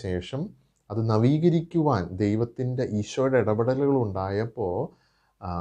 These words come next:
അവിടുന്ന് ആശ്രയിച്ചത് ഔസേപ്പ് പിതാവിനെ. ഇനി ഇവർ ആശ്രയിക്കാനുള്ള കാരണം നമ്മുടെ കർത്താവായ ഈശോ മിശിഹ തന്നെയാണ്. യേശു പറഞ്ഞു, ആ,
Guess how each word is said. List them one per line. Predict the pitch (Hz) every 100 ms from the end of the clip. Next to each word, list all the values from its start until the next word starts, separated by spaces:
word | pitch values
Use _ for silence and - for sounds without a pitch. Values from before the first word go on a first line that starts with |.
| 87 - 95
അവിടുന്ന് | 92 107 110
ആശ്രയിച്ചത് | 101 107 - 127 123 131
ഔസേപ്പ് | 143 123 127 127
പിതാവിനെ. | 117 113 104 85 -
ഇനി | 127 135 123 - _
ഇവർ | 107 107 95
ആശ്രയിക്കാനുള്ള | 92 - 120 139 147 151 104
കാരണം | 101 120 160 220 - _ _
നമ്മുടെ | 95 95 147
കർത്താവായ | 135 143 156 175 170 123
ഈശോ | 131 190
മിശിഹ | 185 185 196
തന്നെയാണ്. | 190 127 143 180 117 82 - _ -
യേശു | 107 127 135 - 202
പറഞ്ഞു, | 147 143 147 165 202 269 _ _ _
ആ, | -